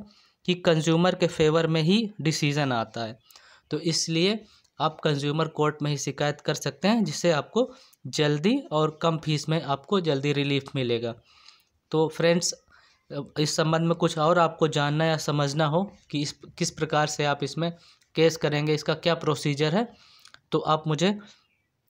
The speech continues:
मेरे चैनल को सब्सक्राइब कर लीजिए, क्योंकि जो मैं वीडियो बनाता हूँ उसका नोटिफिकेशन आपको मिलते रहें।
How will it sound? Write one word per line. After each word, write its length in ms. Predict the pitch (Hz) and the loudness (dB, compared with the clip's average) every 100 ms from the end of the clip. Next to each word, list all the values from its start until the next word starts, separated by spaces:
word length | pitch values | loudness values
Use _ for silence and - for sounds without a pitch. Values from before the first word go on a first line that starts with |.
| _ _ - | _ _ -6
मेरे 240 | 147 151 | 0 0
चैनल 300 | 160 165 165 | 2 2 2
को 120 | 165 160 | 0 -2
सब्सक्राइब 460 | 156 147 160 165 | -2 -2 0 0
कर 120 | 165 | 0
लीजिए, 340 | 143 143 151 220 - - | 0 0 0 0 -2 -8
क्योंकि 240 | 143 165 | -6 -2
जो 120 | 160 | 0
मैं 120 | 160 151 | 0 0
वीडियो 320 | 147 143 160 | 0 2 2
बनाता 360 | 156 147 143 | 2 0 2
हूँ 60 | 156 | 0
उसका 200 | 143 160 | 0 -2
नोटिफिकेशन 800 | 143 139 160 147 135 139 165 156 | 0 0 -2 -6 -4 -2 -2 0
आपको 280 | 139 - 170 | -2 0 0
मिलते 340 | 139 131 131 | 0 0 -2
रहें। 200 | 120 | -2